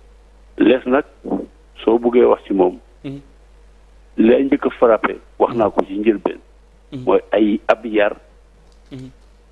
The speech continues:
Speaker 1: dëggu,
Speaker 2: Mhm.
Speaker 1: ak nekk koo xam ne kii amoon na kersa ak teggin.
Speaker 2: Mhm.
Speaker 1: Waaye nag terewutoon moo am fayda gi mat sëkk
Speaker 2: Mhm.
Speaker 1: ci li nga xam ne moo doon liggéey. Parce que fayda la njëkk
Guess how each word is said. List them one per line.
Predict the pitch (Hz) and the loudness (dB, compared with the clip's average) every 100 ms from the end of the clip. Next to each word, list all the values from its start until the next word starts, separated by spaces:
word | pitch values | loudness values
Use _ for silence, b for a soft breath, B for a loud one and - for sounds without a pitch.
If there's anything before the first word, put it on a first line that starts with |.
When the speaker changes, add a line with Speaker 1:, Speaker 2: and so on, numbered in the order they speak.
| 349 | -12
Speaker 1:
dëggu, | - 107 - 240 - _ - - _ _ _ _ _ _ _ - | -6 -4 -4 -6 -20 _ -18 -18 _ _ _ _ _ _ _ -20
Speaker 2:
Mhm. | 135 127 _ _ - | -20 -20 _ _ -6
Speaker 1:
ak | - - | -6 -6
nekk | 123 123 - | -8 -8 -4
koo | 117 | -4
xam | 110 113 107 | -4 -6 -6
ne | 110 | -6
kii | - 113 - - - | -6 -6 -6 -6 -4
amoon | 113 117 107 | 0 0 0
na | 113 120 - - _ _ - | -4 -6 -12 -20 _ _ -4
kersa | - - - | -2 -4 -8
ak | - _ | -14 _
teggin. | 104 85 - - _ _ - | -8 -6 -12 -12 _ _ -14
Speaker 2:
Mhm. | 135 127 - _ - - _ | -14 -14 -18 _ -20 -20 _
Speaker 1:
Waaye | 101 95 | -2 0
nag | 104 - | -2 -2
terewutoon | 107 107 104 101 98 | -2 -2 -2 -2 0
moo | 98 | -2
am | 98 - | -4 -4
fayda | 98 - 113 | -4 -2 -4
gi | - - | -4 -4
mat | - - - | -6 -2 0
sëkk | - - _ _ - | 0 -2 _ _ -20
Speaker 2:
Mhm. | 139 131 - _ _ _ _ _ _ _ - | -18 -18 -20 _ _ _ _ _ _ _ -4
Speaker 1:
ci | 139 | 0
li | |
nga | 151 143 | 0 0
xam | 135 123 | -2 -2
ne | 120 | 0
moo | 113 | 0
doon | 104 101 | 0 -2
liggéey. | 101 - - - - - _ - | -4 -8 -14 -20 -20 -20 _ -14
Parce | - - | -6 -2
que | 117 | 0
fayda | 139 139 131 | 0 -2 -4
la | 143 | -4
njëkk | 151 - | -4 -4